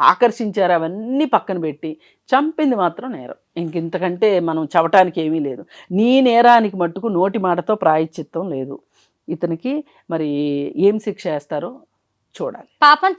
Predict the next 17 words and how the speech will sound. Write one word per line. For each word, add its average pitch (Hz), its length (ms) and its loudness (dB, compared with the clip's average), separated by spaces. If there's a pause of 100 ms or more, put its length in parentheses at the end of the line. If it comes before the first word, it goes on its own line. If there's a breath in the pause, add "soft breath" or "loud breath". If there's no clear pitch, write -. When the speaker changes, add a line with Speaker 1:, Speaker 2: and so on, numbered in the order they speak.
Speaker 2:
చిన్న 311 240 2
పిల్లలండి, 302 640 0
ఇంకా 262 360 0
ప్రేమే, 311 460 2
అసలు 269 220 2
ప్రేమో 302 380 2
కాదో 339 320 4
కూడా 339 200 2
వాళ్ళకే 330 420 4
తెలియని 320 340 -2
వయసు, 277 360 0
పెళ్లి 262 340 -2
దాకా 320 260 2
వెళ్తారని 302 500 0
వాళ్ళకే 247 360 2
గ్యారంటీ 285 500 0
లేదు. 233 320 -2